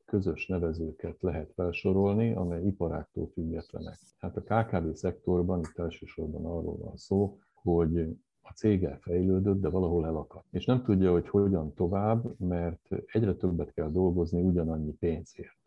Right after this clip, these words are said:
És nem látja a kiutat. Ez az első, ami általában a diszkomfort érzésnek az oka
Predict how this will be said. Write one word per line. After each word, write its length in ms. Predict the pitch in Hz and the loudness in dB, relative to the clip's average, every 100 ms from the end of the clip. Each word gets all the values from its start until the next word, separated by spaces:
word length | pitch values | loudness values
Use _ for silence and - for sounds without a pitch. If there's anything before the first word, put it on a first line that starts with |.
| _ _ | _ _
És 200 | 87 - | -8 2
nem 160 | 127 98 | 4 4
látja 320 | 85 - 85 | 4 0 -2
a 80 | - | 0
kiutat. 480 | 87 78 - - _ _ _ - | -2 -2 -6 -16 _ _ _ -8
Ez 140 | 113 98 | -2 0
az 120 | 101 | 2
első, 640 | 113 110 95 - 87 - _ | 4 4 2 -2 -8 -8 _
ami 420 | - 85 85 82 - | -6 -4 -4 -6 -8
általában 640 | - 92 - 87 80 80 | -4 -4 -4 -6 -4 -4
a 20 | 82 | -2
diszkomfort 680 | 95 - 80 80 85 - | -2 -4 -10 -8 -10 -4
érzésnek 600 | 90 85 82 76 - - | -2 -2 -2 -8 -12 -12
az 120 | 85 | -4
oka 340 | 90 - - | -4 -4 -14